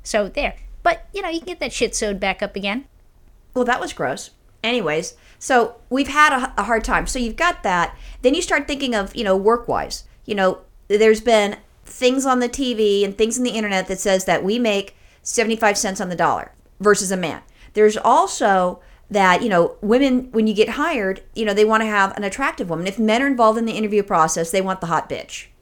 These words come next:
Speaker 1: Oh, if I'm involved in the interview, oh, no, wait a minute, no.
Speaker 2: Exactly. I'd want a hot bitch, too, please. I, I do the same thing. But, I mean, I also want someone to be competent.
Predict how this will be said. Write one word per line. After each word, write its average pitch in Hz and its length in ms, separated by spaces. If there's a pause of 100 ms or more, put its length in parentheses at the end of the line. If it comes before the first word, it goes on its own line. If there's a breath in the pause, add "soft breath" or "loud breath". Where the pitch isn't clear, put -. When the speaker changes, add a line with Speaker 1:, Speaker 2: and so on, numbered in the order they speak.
(120)
Speaker 1:
Oh, 226 160 (160)
if 220 160
I'm 240 160
involved 220 380
in 196 100
the 196 140
interview, 185 340
oh, 202 100
no, 185 140
wait 160 160
a - 20
minute, 156 220
no. 160 220 (340)
Speaker 2:
Exactly. 185 380
I'd 175 100
want 202 160
a 202 40
hot 196 180
bitch, 170 220
too, 135 200 (140)
please. - 380 (120)
I, 190 180
I - 20
do 214 100
the 214 60
same 214 160
thing. 185 100
But, 202 140
I - 20
mean, 226 140
I - 20
also 233 180
want 214 140
someone 214 140
to 185 40
be 175 80
competent. 185 500